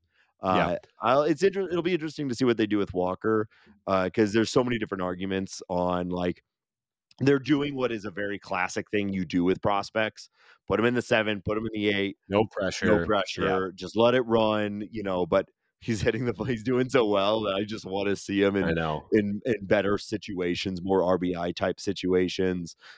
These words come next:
Speaker 2: uh, just more at bats, frankly. You know, that was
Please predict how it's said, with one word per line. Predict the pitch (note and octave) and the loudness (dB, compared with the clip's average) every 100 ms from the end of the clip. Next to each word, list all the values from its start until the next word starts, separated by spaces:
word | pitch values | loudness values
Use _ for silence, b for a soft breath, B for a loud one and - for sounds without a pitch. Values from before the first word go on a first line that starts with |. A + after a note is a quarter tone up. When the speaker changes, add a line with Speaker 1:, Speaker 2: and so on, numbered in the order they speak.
| B | B
Speaker 2:
uh, | F#2+ F2+ | -2 0
just | G#2+ C3+ - | 0 -4 -6
more | C3 B2+ C3 | 0 2 4
at | A#2 G2+ _ | 2 -2 _
bats, | E2+ F#2 - - - | -12 -12 -14 -20 -6
frankly. | B2 B2 B2 C3+ C#3 C#3+ | -4 -4 2 2 2 -2
You | C3+ A#2+ | 0 4
know, | A#2+ | 4
that | A#2 B2+ | 4 2
was | B2+ | -2